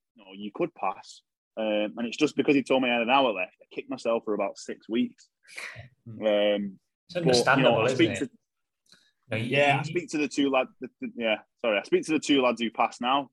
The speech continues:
Speaker 1: but still good friends of mine, and, you know, I ask 'em what, you know, "What have you benefited from it?" You know,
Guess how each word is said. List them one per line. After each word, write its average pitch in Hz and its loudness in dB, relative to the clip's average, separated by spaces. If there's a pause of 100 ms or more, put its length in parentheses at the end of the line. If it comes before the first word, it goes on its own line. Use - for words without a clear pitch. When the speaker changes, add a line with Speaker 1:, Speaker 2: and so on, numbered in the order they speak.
(100)
Speaker 1:
but 120 -12
still 135 -2
good 110 -4
friends 127 -2
of 123 0
mine, 123 0
and, 104 -8 (880)
you - -10
know, 113 0
I 120 4
ask 143 -2
'em 127 0
what, 123 -2
you 127 -4
know, 113 -2
"What 117 0
have 117 -8
you 107 -6
benefited 143 -4
from 139 0
it?" 131 -2
You 110 -6
know, 107 -4